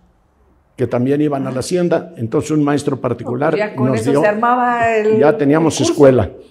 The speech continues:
Speaker 1: pero ya sexto de primaria entré con los jesuitas en Guadalajara,
Speaker 2: Ah.
Speaker 1: allí sigui-,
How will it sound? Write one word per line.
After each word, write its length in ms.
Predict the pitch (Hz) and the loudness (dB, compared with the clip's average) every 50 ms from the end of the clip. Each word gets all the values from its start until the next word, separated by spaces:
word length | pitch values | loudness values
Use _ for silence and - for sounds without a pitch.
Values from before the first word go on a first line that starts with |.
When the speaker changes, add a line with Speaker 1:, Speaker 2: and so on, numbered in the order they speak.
| - - - - _ _ | -14 -14 -14 -16 _ _
Speaker 1:
pero 160 | - 120 113 | 0 2 2
ya 160 | 120 135 156 | 2 2 2
sexto 400 | 139 - 160 160 160 - - 147 | 2 2 2 2 2 2 0 0
de 80 | 131 135 | 0 0
primaria 540 | - - 135 113 120 147 147 135 131 147 - | -2 -4 -4 -4 -4 -4 -4 -4 -4 -6 -4
entré 260 | 127 117 117 135 127 120 | -6 -4 -4 -4 -4 -4
con 140 | - 131 123 | -4 -4 -4
los 160 | 117 110 - | -4 -4 -4
jesuitas 460 | 117 107 - 127 127 120 - 120 - | -4 -4 -2 -4 -4 -2 -4 -4 -4
en 140 | 123 117 104 | -4 -4 -2
Guadalajara, 680 | 110 110 107 104 92 - 127 135 151 147 147 - - - | -2 -2 -2 -2 -2 -2 -2 0 -2 -2 -6 -10 -18 -20
Speaker 2:
Ah. 240 | - 160 170 180 185 - | -20 -20 -18 -14 -8 -4
Speaker 1:
allí 160 | 110 113 127 | -4 -2 -2
sigui-, 360 | 123 - 123 107 104 120 - | -2 -4 -4 -6 -6 -6 -6